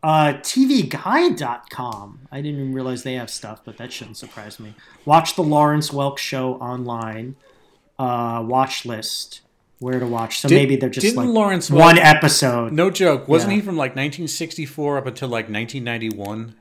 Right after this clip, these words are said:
Speaker 2: Like, Lawrence
Speaker 1: Yeah,
Speaker 2: Welk
Speaker 1: no, that show was on decades.
Speaker 2: Yeah,
Speaker 1: Decades.
Speaker 2: decades. It was gun-, it was the Gunsmoke of Gunsmokes.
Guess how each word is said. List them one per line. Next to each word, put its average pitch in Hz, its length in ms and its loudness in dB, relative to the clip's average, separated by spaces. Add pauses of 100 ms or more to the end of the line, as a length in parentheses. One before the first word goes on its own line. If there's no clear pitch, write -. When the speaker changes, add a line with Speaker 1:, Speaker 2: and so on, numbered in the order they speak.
(120)
Speaker 2:
Like, 113 380 -12
Lawrence 160 460 2
Speaker 1:
Yeah, 170 240 12
Speaker 2:
Welk 156 60 2
Speaker 1:
no, 170 100 10
that 180 160 10
show 190 160 10
was 170 120 6
on 151 220 4
decades. - 640 2
Speaker 2:
Yeah, 233 160 10
Speaker 1:
Decades. 180 300 2
Speaker 2:
decades. 123 360 0
It 127 60 -8
was 127 140 -8
gun-, 156 240 2
it 175 40 2
was 165 160 0
the 160 80 -2
Gunsmoke 170 560 0
of 139 120 -8
Gunsmokes. 139 720 -8